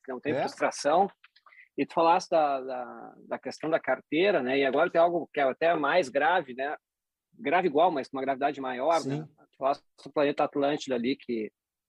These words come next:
Speaker 1: menores de quatorze tentam entrar numa festa de quatorze, né? E quantas, na verdade, a gente já não vê de dezesseis, dezessete, que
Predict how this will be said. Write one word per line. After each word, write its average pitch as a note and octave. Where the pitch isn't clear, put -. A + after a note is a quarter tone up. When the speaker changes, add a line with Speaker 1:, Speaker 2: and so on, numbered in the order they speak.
Speaker 1:
menores D#3
de F3
quatorze F#3
tentam F3+
entrar D3+
numa D3+
festa -
de -
quatorze, C#3+
né? C#3+
E C#3+
quantas, A3+
na D#3
verdade, D3
a D3+
gente D3+
já D3
não D#3
vê D#3
de D#3
dezesseis, D3
dezessete, D3
que F3+